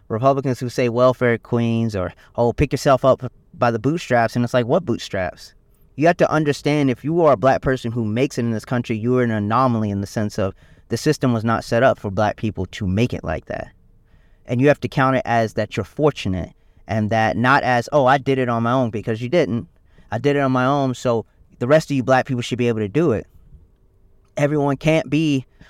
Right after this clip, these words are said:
born six ten, become an N B A player. You know, every, not saying you didn't work hard. Everyone can't be a talented singer, right? We all have, uh, we should all be able to flourish no matter what your job is.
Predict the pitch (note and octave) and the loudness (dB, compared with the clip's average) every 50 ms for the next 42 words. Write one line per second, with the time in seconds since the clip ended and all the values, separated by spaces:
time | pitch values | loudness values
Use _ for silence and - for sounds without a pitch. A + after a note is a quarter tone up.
0 | - _ - B2+ C#3+ D3+ D3+ C#3+ C3+ - - D3+ C#3+ - - - - D#3 D3 C3+ | -20 _ -2 2 2 4 4 2 0 0 0 -2 -2 -2 -4 -2 0 2 2 2
1 | B2+ A#2+ A#2 A2+ A#2+ - B2 A#2+ A#2+ A#2+ A#2+ B2 A#2+ A2+ A2 - A#2+ G#2 F#2 F2 | 0 0 -2 -2 -4 -4 -2 -2 0 0 0 2 2 2 2 0 -2 -2 -2 -2
2 | F2 E2+ - _ _ _ _ _ _ _ _ _ _ _ _ _ _ - A2+ A2 | -6 -10 -14 _ _ _ _ _ _ _ _ _ _ _ _ _ _ -4 -2 -2
3 | G#2 G2 G2 - - _ _ - - - - A#2+ C#3 D3 D#3 D3 D3+ D#3+ F3+ F3+ | -2 -2 -4 -6 -12 _ _ -20 -18 -6 0 0 0 0 0 0 2 2 2 2
4 | - F3+ E3+ D#3 D3 D3 D#3 C#3 B2 B2 C3+ A#2 C3 D3+ D#3+ D#3 C#3 A#2+ A#2+ A#2+ | 0 -2 -2 -2 -2 -2 -2 0 0 -2 -2 0 2 4 4 4 4 2 0 -2
5 | - - - - - A#2+ C3 C#3+ C#3+ C#3+ C#3+ C#3+ C3+ - - D#3+ C3+ G#2+ - C#3 | -6 -14 -20 -6 -4 -2 -2 0 0 2 0 0 -2 0 0 -2 -2 0 0 0
6 | D3 - - C3+ A#2+ A#2+ A#2 - - - - G#2+ F#2 E2+ - - - - _ _ | 0 0 2 0 0 0 0 -4 -8 -8 -6 -6 -6 -6 -8 -12 -18 -20 _ _
7 | _ _ _ _ _ _ _ _ _ _ _ _ - F#2 G#2 A2+ A#2+ A#2+ D3 - | _ _ _ _ _ _ _ _ _ _ _ _ -6 -2 0 0 0 0 -2 -6
8 | _ _ _ _ _ _ _ _ _ - _ _ _ - B2 B2+ D3+ D#3 C3 C#3 | _ _ _ _ _ _ _ _ _ -20 _ _ _ -10 -6 -4 0 2 2 4
9 | C#3+ D3 D#3+ E3 D3+ D3+ D3+ C3+ B2+ B2+ B2 A2+ A#2 B2+ - - A#2 F#2+ - C3+ | 6 6 6 6 4 4 4 2 4 4 2 0 -2 -4 -8 -10 -10 -10 -8 -4
10 | C3 C#3 - - D3 C3+ C#3 C#3+ C3+ C#3 C#3 C3+ C3 A#2 A2+ - - - C3 C3+ | -4 -4 -4 0 2 2 4 4 2 2 0 0 0 0 -4 -8 -6 -2 0 2
11 | C3+ C3 B2+ A#2+ - - A2+ B2 B2 C3 C#3 C#3+ C3+ B2 B2+ C#3 E3 F3+ - - | 2 2 0 -2 -4 -4 -4 -2 0 0 2 2 0 0 0 0 0 0 0 -6
12 | A#2 G2 G#2+ E2 B1+ A#1 C#2 D2+ B1+ B1 G#1+ - - - | -4 -4 -4 -4 -4 -6 -8 -8 -10 -10 -10 -12 -16 -18